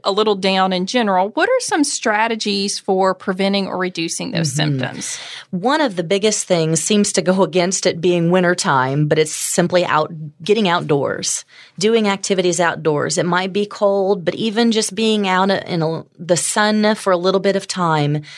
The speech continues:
Speaker 2: can really help. Being out during those daylight hours, going on a walk or something like that can really help to lift some of our mood. And then just exercise in general, indoor or outdoor, doesn't matter so much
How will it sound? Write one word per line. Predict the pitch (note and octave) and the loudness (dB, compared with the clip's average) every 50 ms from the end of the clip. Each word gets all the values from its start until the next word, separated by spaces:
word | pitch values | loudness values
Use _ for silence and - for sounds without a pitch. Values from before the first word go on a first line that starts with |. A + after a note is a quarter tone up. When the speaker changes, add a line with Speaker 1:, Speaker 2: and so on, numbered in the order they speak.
| - - - - | -20 -20 -10 -2
Speaker 2:
can | - G3+ G3+ F#3 F#3 F3 | 0 2 2 2 0 0
really | F3 G3+ A3 A#3 B3 A#3+ B3 A#3+ A#3+ A#3 | -2 0 0 2 2 4 2 2 0 -2
help. | G#3+ G3 G3+ D#3+ C#3 - - _ | -4 0 2 2 2 0 -2 _
Being | - F#3 F#3+ G3 G3+ - | 0 2 2 2 0 0
out | - F#3 F3+ E3+ F3 | 0 0 0 0 -2
during | F3+ F3 E3+ E3+ E3 | -2 0 0 2 2
those | D#3+ D#3 D#3 D#3 | 2 2 0 0
daylight | D3+ D#3 D#3 D3+ D#3 D#3 D3+ D3 D3+ D3 | 0 0 2 2 2 2 2 2 2 2
hours, | C#3+ C#3 C#3 C#3 C3+ C#3 C#3+ C3+ - G3 - | 2 0 0 0 0 -2 -2 -4 -4 -6 -4
going | D#3+ F3+ F3 F#3 G3 G3 | 0 0 2 2 2 2
on | F#3+ F3+ F#3 | 2 2 2
a | F3+ F3 | 0 -2
walk | E3+ E3 E3+ E3+ E3 E3 E3+ E3 - - | -2 -2 -2 0 0 0 0 -2 -4 -4
or | E3 | -4
something | D#3 - E3 D#3+ D#3+ D#3+ D#3+ D#3 | -4 -2 -2 -2 -2 -2 -2 0
like | D3 D3 D3 D3 - | 0 0 0 0 -2
that | - D3 C3+ C3+ - - - - - - - - - - - | -2 0 0 0 0 -2 -6 -10 -14 -12 -12 -12 -12 -12 -4
can | - G3 F#3 E3+ | 0 0 2 2
really | G3 G#3 G#3 A3+ G#3+ | 2 2 2 2 2
help | G#3+ G#3 G3+ C#3 - | 0 0 -2 -2 -4
to | - F3+ | -2 -2
lift | F3 F3 F#3 F#3 F#3 | 0 0 0 0 0
some | - - G3+ G3 | 0 0 2 2
of | F3+ D#3+ | 2 2
our | E3+ E3+ | 2 2
mood. | E3+ E3 E3 E3+ E3+ E3+ F3 - | 2 2 0 0 0 0 0 0
And | - G3 G3+ | 0 2 2
then | G#3+ A#3 | 2 2
just | B3 C4 B3+ - - | 2 0 0 -2 -4
exercise | G#3 G#3 - - A3 - - G3+ F3+ F3 F3 E3+ E3 D#3+ | -6 -4 -4 -4 -4 -2 0 0 0 0 0 -2 -2 -2
in | D#3+ D3+ D#3 D#3 | -2 -2 0 0
general, | D3 F3 E3+ E3+ E3 D#3+ D#3 - C#3 D#3 - - | 2 2 2 2 2 0 0 -2 -4 -6 -4 -2
indoor | - G3 G3+ G3 F#3 F3 - | 0 2 2 4 4 2 2
or | - E3+ E3 D3+ | 2 2 2 2
outdoor, | B2+ D#3 D#3 C3+ D3 D#3 E3 D#3+ D#3+ D#3+ | 2 2 0 0 -2 -2 -2 -2 0 0
doesn't | D#3+ D#3+ D3+ D#3+ D#3+ - | 0 -2 -2 -2 -4 -4
matter | E3 D#3+ D#3+ E3 D#3+ D#3 D3+ | -2 -2 0 0 0 -2 -2
so | D3+ - F3+ E3+ | -4 -2 0 0
much | E3+ E3 D#3+ D#3+ D#3 - - - | 0 0 0 0 -2 -4 -8 -10